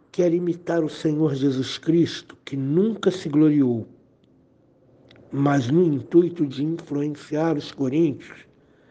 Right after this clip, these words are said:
a um melhor discernimento,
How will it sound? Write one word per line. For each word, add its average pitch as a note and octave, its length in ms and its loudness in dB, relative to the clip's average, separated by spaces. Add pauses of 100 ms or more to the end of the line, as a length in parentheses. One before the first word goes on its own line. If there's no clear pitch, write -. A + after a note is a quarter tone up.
(960)
a D3+ 140 0
um D#3+ 420 4
melhor D#3 600 2
discernimento, C3 1120 -6